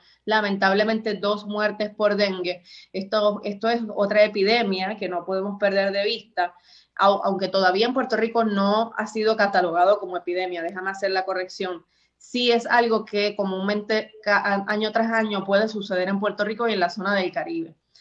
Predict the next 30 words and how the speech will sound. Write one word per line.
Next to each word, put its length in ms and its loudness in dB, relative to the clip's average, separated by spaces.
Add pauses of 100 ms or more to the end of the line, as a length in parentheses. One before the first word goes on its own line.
(220)
Así 240 -4
que 100 2
lo 120 2
que 100 -4
se 100 -6
está 160 0
diciendo 520 0
es 400 0
que 480 -2 (220)
estas 340 -2
dos 140 0
muertes 840 0
alertan 800 0
porque 380 0
hay 180 4
muchos 400 -4
casos 400 0
de 80 0
dengue 460 0
reportándose, 880 -2
aunque 340 0
todavía 440 0
no 240 -8
hemos 260 -8
llegado 340 2
a 40 -4
una 140 -6
epidemia. 600 -6
Así 280 -10
que 220 -6